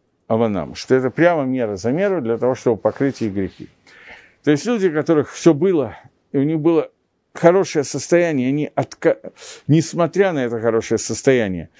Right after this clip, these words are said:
они не служат Всевышнему и, в общем, пинают немножко его, то они приходят в состояние, когда они приходят в такую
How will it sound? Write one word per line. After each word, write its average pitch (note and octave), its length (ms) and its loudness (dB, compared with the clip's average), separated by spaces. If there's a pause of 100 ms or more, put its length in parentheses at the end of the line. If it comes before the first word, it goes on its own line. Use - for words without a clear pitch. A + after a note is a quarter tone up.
(180)
они D3 260 2
не F3 200 -2
служат A2 440 -4
Всевышнему G#2 680 0
и, G2 60 0
в G2+ 60 2
общем, G#2+ 480 -4 (240)
пинают A2+ 460 0
немножко C3 460 -4
его, D3+ 260 -2 (480)
то C#3 80 6
они G3 160 2
приходят E3+ 420 -2
в - 40 -12
состояние, E3+ 500 0
когда C#3 500 0
они C3 240 0
приходят C3 520 0
в - 100 -20
такую A#2+ 520 0